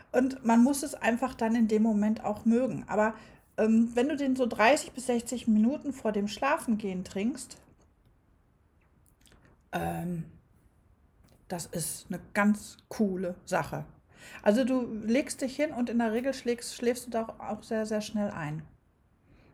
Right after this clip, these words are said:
Ja, also das ist schon, ähm, beachtlich. Zum Thema Hopfen möchte ich dir noch sagen, ähm,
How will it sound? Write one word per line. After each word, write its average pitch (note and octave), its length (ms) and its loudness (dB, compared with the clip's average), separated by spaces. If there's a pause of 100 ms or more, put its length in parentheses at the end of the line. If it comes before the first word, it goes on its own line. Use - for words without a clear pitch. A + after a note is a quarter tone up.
(120)
Ja, F3+ 240 -8
also A3+ 220 -4
das G#3 180 0
ist A3+ 160 -8
schon, B3 480 0
ähm, A#3 340 2
beachtlich. - 680 -6 (1800)
Zum E4+ 360 2
Thema C#4+ 340 2
Hopfen C#4 360 2
möchte F#3+ 240 -2
ich G#3 100 -4
dir G#3 140 0
noch G3 180 -4
sagen, G3+ 520 0
ähm, G3 580 -4